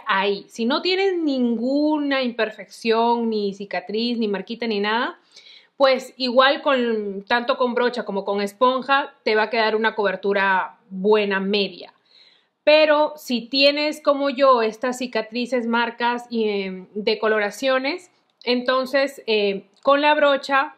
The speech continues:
consigues más cobertura, una cobertura media, media, esta es casi media o media ligera.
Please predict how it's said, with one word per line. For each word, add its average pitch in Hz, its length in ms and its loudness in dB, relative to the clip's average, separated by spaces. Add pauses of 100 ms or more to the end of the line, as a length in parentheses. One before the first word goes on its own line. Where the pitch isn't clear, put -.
(120)
consigues 247 760 0
más 226 600 0
cobertura, 202 560 0
una 247 180 -2
cobertura 208 480 -2
media, 233 400 -2
media, 277 320 -2
esta 233 380 -4
es 233 260 -8
casi 226 560 -2
media 175 540 -8 (640)
o 208 180 -2
media 220 280 0
ligera. 196 520 -12